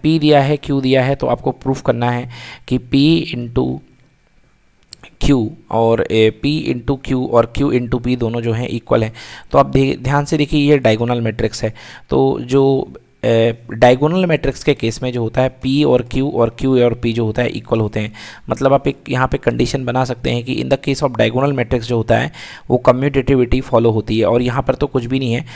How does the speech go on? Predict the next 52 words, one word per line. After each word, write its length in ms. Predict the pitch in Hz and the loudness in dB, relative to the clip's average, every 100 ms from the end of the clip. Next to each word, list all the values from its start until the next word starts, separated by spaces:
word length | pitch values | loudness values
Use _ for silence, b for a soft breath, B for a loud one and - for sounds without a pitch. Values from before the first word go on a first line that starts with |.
| B - | B -2
बहुत 180 | - 139 | 2 2
ही 60 | 139 | 0
सिंपल 280 | 135 131 | -2 -2
क्वेश्चन 300 | 135 123 - | -2 -4 -2
है। 80 | 123 | -2
अगर 140 | 123 139 | 4 4
आपके 220 | - 143 | 4 -2
पास 180 | 139 151 | 0 -2
एक 140 | 127 | 2
डायगोनल 400 | 117 120 131 147 | 4 4 0 0
मैट्रिक्स 320 | 135 120 120 | -2 -4 -6
दिया 200 | 117 117 | 0 0
गया 140 | 113 113 | 2 -2
तो 120 | 120 | -2
just 300 | 120 139 139 | -2 0 0
आपको 180 | - 131 | 0 -2
करना 300 | 120 117 123 | -2 -2 -2
क्या 180 | 127 | -2
है, 60 | 117 | -2
आपको 260 | 113 - 123 | -6 -6 -4
जो 120 | 117 | -2
है 160 | 117 B B B - | -4 B B B -6
इनके 240 | 127 127 | -6 2
एलिमेंट, 520 | 135 120 127 123 131 - | 2 4 2 0 -4 -2
एलिमेंट 400 | 113 120 120 123 | -2 0 -2 -4
को 180 | - 135 123 | -4 0 0
correspondingly 640 | 120 - 123 127 135 151 | 0 -2 -2 -2 0 0
मल्टीप्लाई 500 | 135 104 123 113 101 | 0 -2 -4 -2 -2
कर 160 | 98 98 | -2 -2
देना, 180 | 107 120 | -2 -2
मतलब 300 | 131 139 117 | -4 -4 2
गुणा 160 | 117 | 0
कर 180 | 110 107 | 0 0
देना 180 | 107 107 | 0 0
है। 140 | 107 B B B 117 | -6 B B B -6
ओके, 200 | - 147 | -2 0
तो 100 | 139 | 2
आपने 480 | - - 127 - | 0 -2 -6 -4
इसके 300 | - 120 - | -4 -6 -2
एलिमेंट 460 | 151 123 135 143 147 | 0 2 2 0 -4
correspondingly 680 | - 123 - 127 123 131 147 | 0 0 0 -4 -2 -2 -2
मल्टीप्लाई 480 | 131 117 135 131 120 | 0 -2 -2 2 2
कर 180 | 120 117 | 2 0
दिए 120 | 123 | 0
तो 100 | 117 | 0
आपके 180 | - 120 | -2 -2
पास 260 | 117 - | -2 -4
में 80 | 123 | -6
आंसर 280 | 113 110 123 | -6 -4 0
आ 160 | 113 | 2
रहा 160 | 117 110 | 2 2
है। 140 | 113 | -4